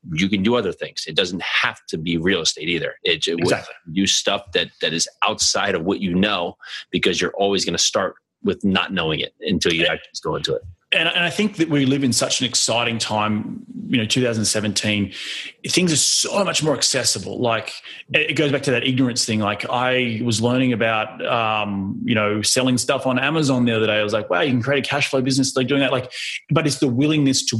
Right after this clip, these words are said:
Speaker 2: want to learn. If you don't wanna learn and you just wanna sit on the fence and just keep doing what you're doing, good luck to you. But don't whinge when you say, Oh, my life is crap or whatever, I haven't achieved what I want to achieve. That's on you. That's on no one else. It's not on the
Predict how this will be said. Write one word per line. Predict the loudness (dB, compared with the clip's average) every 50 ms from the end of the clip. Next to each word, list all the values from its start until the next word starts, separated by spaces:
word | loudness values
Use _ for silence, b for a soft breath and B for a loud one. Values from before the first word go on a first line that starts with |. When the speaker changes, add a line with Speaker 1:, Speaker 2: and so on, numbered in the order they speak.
| 0
Speaker 2:
want | 2 2 0 0 -2
to | -2 -2 -2
learn. | 0 0 2 0 0 -2 -4
If | -2 0
you | 0 0
don't | 2 2 0 0 2 0
wanna | 2 2 2
learn | 2 2 2 2
and | 2 2
you | 0
just | 0 0 0
wanna | 0 0
sit | 0 0 0 0 0 -2
on | -2 -4
the | -4
fence | -2 0 0 0 0 0 0 -2 -2 -2 B B B B B B
and | -2 0
just | 0 0 -2 0
keep | 0 0 0 0 2
doing | 2 2 4 4 4 4
what | 2 2 2
you're | 0 0
doing, | 2 2 2 2 2 0 -2 -4 _ _ _ -14 -8 0
good | 0 2 2
luck | 2 -2 -2 -4 -4
to | -4 -4
you. | -6 -8 -10 _ _ _ -4
But | -4 0 2
don't | 2 2 2 0 -2 -4 -4
whinge | -2 0 2 2 2 2 2 2
when | 2 2 2 2
you | 0 0
say, | 0 0 0 2 2 2 0 0 -2 -4 B B B B B B B 0
Oh, | 2 2 4 2 2 0 -2 -6 -14 _ _ _ -4 -2
my | 0 2
life | 2 2 2 0 -2 -4
is | -10 -10
crap | -4 0 0 0 0 -2 -10 -14 _ -2
or | -2 0 0 0
whatever, | 0 2 2 2 2 0 0 2
I | 2 2 2 2 2
haven't | 2 0 2 2 0
achieved | 2 2 2 2 2 2 2 2
what | 2 2
I |
want | 2 0 0
to | -2
achieve. | -2 -2 0
That's | 0 0 0 2
on | 2 2
you. | 4 2 2 0 -2
That's | -4 -4 -2
on | 0 2 4
no | 4 2 2
one | 2 2 0
else. | 0 0 0 0
It's | 0
not | 0 0
on | 0
the | -2 -2